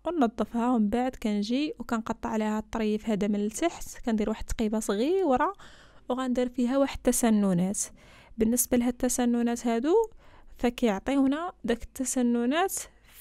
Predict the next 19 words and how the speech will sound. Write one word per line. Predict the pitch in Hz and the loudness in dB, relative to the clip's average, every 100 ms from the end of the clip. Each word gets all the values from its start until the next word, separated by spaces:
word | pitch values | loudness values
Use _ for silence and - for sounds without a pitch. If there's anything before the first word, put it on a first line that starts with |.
| - - - - | -20 -20 -20 -2
في | 269 254 247 | 4 6 6
المشبك. | 233 226 240 247 180 190 - | 4 0 2 2 2 0 -2
المهم | 202 214 214 202 202 - 277 - - - - - | -4 -2 0 0 -2 -4 -10 -14 -20 -20 -14 -4
غنحضروا | 208 214 233 208 202 196 | 0 0 0 -4 -2 0
اليوم | 190 196 | -2 -2
ان | 208 | -2
شاء | - 226 | -4 -4
الله | 220 220 | -2 0
المشبك | 214 214 208 294 285 220 - | 0 0 0 -2 0 -2 -2
السوري، | - - 185 247 381 - - - - - | -2 0 0 2 0 -2 -16 -20 -20 -8
فكندير | 240 247 233 233 | -4 0 0 0
هكايا | 233 240 233 | 0 0 0
واحد | 240 | -2
التسننات | - 247 - 233 226 220 220 233 - | -4 -4 -2 0 0 -2 -4 -6 -8
باش | 226 220 | -6 -4
هكايا | 226 - 226 226 | -4 -2 -2 -2
كيخرج | - 226 226 220 | -4 -4 -2 0
لي | 220 | 0
مشبك، | 220 - 214 - 415 - | -2 -2 -2 0 -2 -4